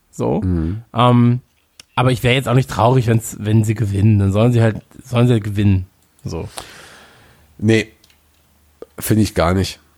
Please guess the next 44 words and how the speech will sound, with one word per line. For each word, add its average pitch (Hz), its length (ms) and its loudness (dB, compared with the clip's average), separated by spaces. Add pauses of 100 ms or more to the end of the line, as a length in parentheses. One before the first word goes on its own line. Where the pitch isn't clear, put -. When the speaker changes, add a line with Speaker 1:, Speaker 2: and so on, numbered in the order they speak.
(200)
Speaker 2:
Sollten 101 320 2
sie 90 160 -2
gar 82 220 0
nicht - 180 -4
gewinnen. 82 360 -4 (520)
Egal. 87 500 0 (800)
Speaker 1:
Nee, 143 80 4
aber 196 160 4
wenn's 202 180 0
passiert, 214 280 0
passiert's 196 380 0
halt. 156 140 2
Ist 156 100 -4
mir, 180 120 2
ist 175 280 -6
mir 202 200 2
wurscht. 170 260 0
Ich 147 140 0
will 180 100 0
jetzt 170 140 -6
die 175 60 -6
neue, 175 340 2 (140)
neue 170 200 2
Saison 160 420 0
und 165 100 -2
dann 170 140 0
geht's 160 200 -6
los. 127 400 -2 (100)
So, 101 140 -6
Norwich 180 420 2
ist 165 120 -6
das 160 80 -8
erste, 160 340 -2
wo 160 60 0
ich 147 100 -6
sag, 147 260 0 (320)
da 170 160 2
wird 160 160 -2
gefickt. - 400 -10 (100)
Äh, 135 120 -2 (100)
da, 151 80 0
da - 140 -2 (120)
wird 220 120 0 (100)
ge-, 190 100 0